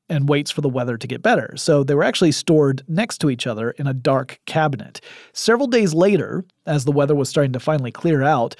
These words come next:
he was getting ready to conduct his experiment. But he decided, "You know what? Before I do this, I better make sure these photographic plates are still good, because the chemicals can actually expire, and I'd be wasting my time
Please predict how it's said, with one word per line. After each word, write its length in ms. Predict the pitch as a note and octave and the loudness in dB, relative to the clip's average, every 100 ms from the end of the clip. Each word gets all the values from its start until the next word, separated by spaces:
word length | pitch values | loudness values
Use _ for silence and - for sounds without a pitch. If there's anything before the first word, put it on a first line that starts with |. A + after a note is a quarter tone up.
| - - _ | -20 -20 _
he 340 | F#3 F3 E3+ - | 2 2 2 -2
was 180 | D#3+ C#3+ | 0 0
getting 300 | B2 C3 C#3+ | 0 -4 -4
ready 360 | B2+ A2+ C3 D3 - | -4 -2 -4 -4 -6
to 380 | - A#2+ B2 C#3 | -6 -4 -4 -6
conduct 400 | - C#3 B2+ A#2+ | -4 -2 -2 -6
his 160 | - B2 | -8 -6
experiment. 580 | D3 - C#4 A3 - - | -6 -2 0 0 -2 0
But 120 | E3+ | 2
he 60 | F3+ | 2
decided, 600 | F3+ - C4 A#3+ D3 - | 0 -2 0 2 0 -2
"You 120 | G3 | -2
know 100 | B3 | 0
what? 260 | C4+ - E3+ | 0 -4 -6
Before 340 | C#3 - G3+ | -4 0 2
I 120 | F3+ | 4
do 180 | C3 C#3+ | 4 2
this, 260 | D#3 G3 - - - - | 2 0 -2 -12 -20 -4
I 60 | G3 | 0
better 200 | C4+ C#4+ | 2 2
make 160 | B3+ | 0
sure 160 | F3 G3+ | 2 2
these 180 | F3+ D3+ | 2 2
photographic 540 | D#3+ D#3 D#3+ D#3 C#3+ | 2 2 2 2 -2
plates 540 | - B2 C#3+ F3 - - | -6 -2 -2 -2 -6 -8
are 80 | C#3 | -6
still 320 | B2 - D3+ | -4 2 2
good, 480 | C#3 C#3 C3 E3+ G#3 - _ | 2 0 0 0 -2 -8 _
because 320 | C#3+ D#3+ C#3+ | 0 2 2
the 320 | B2+ C#3 D3 - | 2 0 0 -4
chemicals 500 | - A3+ B3+ E3+ C3+ | -4 -2 0 2 2
can 140 | - C#3+ | 0 -2
actually 320 | C3 - A#2+ | -2 -6 -6
expire, 720 | - - D#3+ B2+ F2 - - _ | -6 -4 0 0 -4 -14 -18 _
and 300 | D3 C3+ C3 - - _ - | -6 -4 -4 -8 -20 _ -2
I'd 120 | D#3+ | 2
be 120 | F3 | 4
wasting 400 | E3 F3 - D#3+ | 4 4 2 0
my 140 | C#3 | 0
time 640 | B2+ - E3 C#3+ A2+ A2 | -4 0 2 2 -2 -8